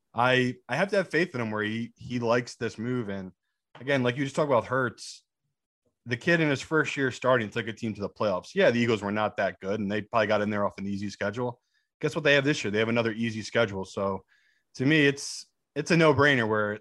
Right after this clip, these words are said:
they're gonna see what Hurts can do this year, and if he's not that good, they have the draft capital to draft a quarterback next year. So, Ho-, Howie's really set this up great for this Eagles team that, like you just said, he surrounded them with every weapon he could ask for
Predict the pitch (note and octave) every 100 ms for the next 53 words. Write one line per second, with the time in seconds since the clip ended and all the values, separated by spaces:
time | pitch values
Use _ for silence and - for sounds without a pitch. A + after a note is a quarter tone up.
0 | - A#2 A#2 B2 - B2+ B2+ A#2+ B2 A2+
1 | A2 C3+ D3 D#3+ D#3 A2 A2+ G2+ A2+ A2+
2 | A#2 G#2 G#2 B2+ B2+ G#2+ G#2+ G2 A2 G#2+
3 | G#2 G#2+ G2+ - G2+ F#2 G#2 F#2+ - G2+
4 | F#2+ F2+ G2 F#2+ - F#2 - F#2 F2+ _
5 | _ _ - B2 C3 D3+ C3+ A#2+ C3 -
6 | B2+ - G#2+ - G#2+ - G#2+ G#2+ G2 -
7 | G2+ - G#2 F#2+ - G#2+ G2 F#2 F#2 F2+
8 | _ _ _ A#2+ A#2 B2 A#2+ C3 A#2 A2
9 | - C3 B2+ A#2+ A#2 G#2 - A#2+ C3 B2
10 | B2+ B2 A2+ G#2+ A#2 - G#2 G2+ G2+ G2+
11 | F2+ - G2 F#2